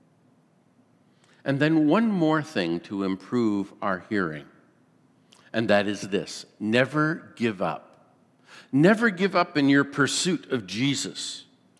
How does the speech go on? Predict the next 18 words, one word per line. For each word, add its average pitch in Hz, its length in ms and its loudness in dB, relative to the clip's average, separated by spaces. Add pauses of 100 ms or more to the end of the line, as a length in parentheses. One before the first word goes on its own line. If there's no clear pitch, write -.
(1080)
In, 151 240 4
in, 151 460 6 (360)
in 156 360 4
every 208 280 4
one 175 220 6
of 170 140 2
these 123 300 0
letters, 120 480 2
there's, 127 480 0 (260)
there's 127 240 0
a 139 60 -2
sentence 160 680 0
addressed 143 680 0
to 135 140 -2
those 135 440 2
that 120 160 0
are 120 80 2
s-, - 180 -6